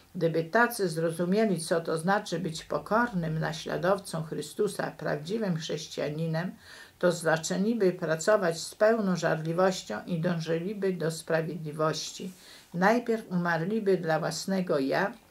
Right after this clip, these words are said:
a następnie byliby wytrwali w modlitwach i poskramiali każdą namiętność serca.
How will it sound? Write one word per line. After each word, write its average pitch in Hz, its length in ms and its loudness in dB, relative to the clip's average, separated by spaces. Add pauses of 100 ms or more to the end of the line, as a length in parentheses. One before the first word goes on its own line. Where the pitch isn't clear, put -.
(460)
a 165 100 0
następnie 202 720 0
byliby 180 480 0
wytrwali 190 720 0
w - 60 -12
modlitwach 165 840 -4
i 175 120 -4
poskramiali 170 880 -2
każdą 180 460 -2
namiętność 156 760 -6
serca. - 520 -2